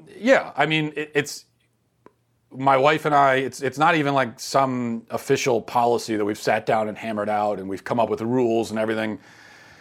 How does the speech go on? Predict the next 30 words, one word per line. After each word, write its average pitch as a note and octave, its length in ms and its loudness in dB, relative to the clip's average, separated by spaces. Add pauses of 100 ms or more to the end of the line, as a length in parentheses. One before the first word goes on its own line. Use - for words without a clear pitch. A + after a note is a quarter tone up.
(280)
Um, A#2 480 2
and C3+ 120 4
I C#3+ 60 4
think F#3+ 180 0
for D3+ 100 2
a C3 60 4
lot C3+ 240 6
of A#2 80 -6
people, A#2+ 240 -2
when A2+ 120 -4
you G#2+ 60 -8
talk A#2 180 2
about A2+ 80 0
the G#2 80 -2
Billy G#2+ 240 -2
Graham A2 320 -4
rule, F#2 160 -6
that's, G2+ 200 -8 (380)
you A2 160 -14
know, F2+ 160 -12 (260)
or A#2 100 0
they G#2+ 100 0
follow A#2+ 360 2
the A#2 60 -4
Billy A2 240 -2
Graham A2+ 260 -2
rule G#2+ 200 -4
in G#2 60 -6
their G2 100 -8
marriage G#2+ 500 0